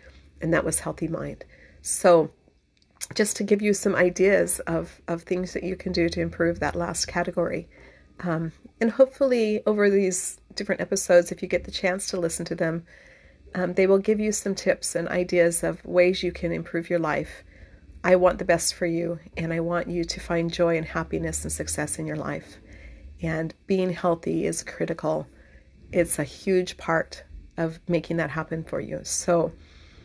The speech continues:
um, I wish you the best today. Enjoy this day, enjoy this beautiful season that we're in,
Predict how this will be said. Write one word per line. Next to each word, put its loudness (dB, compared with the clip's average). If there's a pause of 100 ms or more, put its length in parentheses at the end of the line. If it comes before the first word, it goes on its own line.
(540)
um, -4 (380)
I 6
wish 0
you -2
the -2
best 0
today. 0 (680)
Enjoy 6
this 0
day, 2
enjoy 4
this -2
beautiful -2
season -4
that -2
we're 0
in, -2